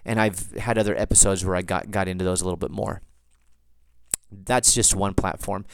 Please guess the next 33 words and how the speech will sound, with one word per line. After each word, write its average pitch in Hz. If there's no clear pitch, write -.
If 110
you 120
have, 123
uh, 98
the 98
Podbean 113
app, 104
or 123
you 113
can 117
go 107
on 104
podbean 107
dot 98
com 127
forward 117
slash 101
Scottish 101
Clans, 135
you 120
can 113
go, 104
you 110
can 113
use 104
a 101
Podbean 104
interface 98
there 95
to -
leave 95
comments 147
and, 95